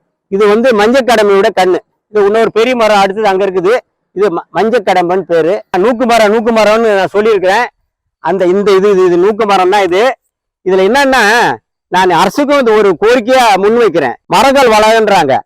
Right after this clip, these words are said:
வேளாண் காடு வளங்கன்றாங்க, நிறைய மரக்கன்றுகளை வந்து இலவசமா தராங்க. விவசாயிகளை விவசாய நிலத்துல வளர்க்க வைக்கிறாங்க. விவசாயி வளர்க்க வச்ச பிறகு அதை விக்கிறதுக்கு வாய்ப்பு இல்லாம போகுது. இந்த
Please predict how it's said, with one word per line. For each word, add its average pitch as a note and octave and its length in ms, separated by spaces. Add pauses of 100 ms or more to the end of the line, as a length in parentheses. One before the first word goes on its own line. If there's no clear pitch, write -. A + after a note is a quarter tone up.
(200)
வேளாண் A#3+ 420
காடு A#3 340
வளங்கன்றாங்க, G3+ 640 (640)
நிறைய C#4 460
மரக்கன்றுகளை A3+ 640
வந்து G#3+ 200
இலவசமா A#3+ 480
தராங்க. F3+ 360 (600)
விவசாயிகளை B3 640
விவசாய B3 400
நிலத்துல G#3+ 340
வளர்க்க A3 340
வைக்கிறாங்க. D3+ 340 (640)
விவசாயி B3 400
வளர்க்க A3+ 380
வச்ச G3+ 200
பிறகு D#3+ 320 (640)
அதை G#3+ 180
விக்கிறதுக்கு C4 560
வாய்ப்பு A3 320
இல்லாம A3+ 240
போகுது. F3 260 (180)
இந்த G#3+ 240